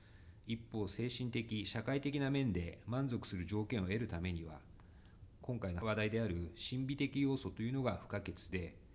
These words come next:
口腔付近の形態、機能、色が大きく関わってきます。そこで各個人の価値観、すなわちライフスタイルに応じた歯科医療を展開するために、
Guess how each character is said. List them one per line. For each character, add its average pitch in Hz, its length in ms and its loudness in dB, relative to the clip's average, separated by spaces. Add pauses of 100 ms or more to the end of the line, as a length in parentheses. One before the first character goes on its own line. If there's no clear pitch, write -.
(540)
口 156 220 4
腔 156 260 2
付 - 120 -4
近 139 200 2
の 90 160 0 (280)
形 101 220 0
態、 92 360 -2 (160)
機 - 120 -6
能、 101 220 2 (400)
色 127 160 2
が 98 200 0
大 131 140 2
き - 140 -12
く 131 120 4
関 92 200 -8
わ 87 100 0
っ 87 40 -2
て - 120 -14
き - 100 -18
ま - 120 -18
す。 - 200 -14 (1040)
そ - 180 -6
こ 143 140 -2
で 147 340 4
各 - 260 -2
個 127 120 4
人 90 180 2
の 85 60 0
価 90 160 -4
値 - 160 -6
観、 92 160 0 (220)
す - 180 -6
な 107 80 2
わ 101 60 2
ち - 320 -6
ラ 110 140 2
イ 120 40 4
フ 127 100 -4
ス - 140 -8
タ 139 140 4
イ 127 40 4
ル 117 80 4
に 95 120 4
応 87 100 2
じ 85 140 -4
た 85 260 -4
歯 - 160 -6
科 120 140 0
医 131 160 2
療 123 140 4
を 92 180 0
展 113 200 -2
開 120 200 0
す 120 100 -4
る 120 80 -4
た 127 140 0
め 120 100 2
に、 87 160 0